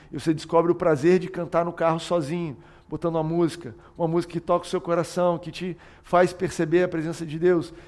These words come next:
E ele acrescenta isso. E agora você gosta de vir no domingo e gosta de cantar no carro. E aí ele te ensina que, olha, você pode, no meio do dia, parar no seu almoço e levar uma Bíblia ou levar um verso e meditar naquilo, e aquilo vai tocar o teu coração.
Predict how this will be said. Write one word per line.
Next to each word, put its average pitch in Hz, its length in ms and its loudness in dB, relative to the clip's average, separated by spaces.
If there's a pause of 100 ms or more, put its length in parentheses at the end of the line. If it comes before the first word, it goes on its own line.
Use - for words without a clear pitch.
E - 80 4
ele 175 120 4
acrescenta 185 640 0
isso. 220 300 -2
E - 20 -4
agora 151 220 2
você 156 200 -4
gosta 156 240 2
de 156 80 -8
vir 156 140 -6
no 165 80 -4
domingo 185 420 -2 (200)
e 170 80 -6
gosta 185 220 4
de 170 100 -8
cantar 165 280 -4
no 156 60 -8
carro. 131 400 -2 (460)
E 175 80 6
aí 180 80 10
ele 196 240 8
te - 120 -8
ensina 202 460 -4
que, 190 240 -6 (240)
olha, 190 340 4 (160)
você 156 200 -4
pode, 185 500 4 (140)
no 175 100 -4
meio 214 220 2
do 202 120 0
dia, 185 440 0 (200)
parar 190 300 2
no 196 80 -2
seu 214 180 -2
almoço 208 440 -2
e 208 60 -6
levar 185 260 2
uma 196 160 2
Bíblia 190 320 0
ou 180 60 4
levar 185 200 2
um 202 80 -2
verso 190 460 0 (180)
e 175 80 -8
meditar 185 460 0
naquilo, 214 400 -4
e 220 60 -4
aquilo 202 240 -6
vai 196 100 0
tocar 196 300 -4
o 202 40 -4
teu 202 140 -6
coração. 180 600 -4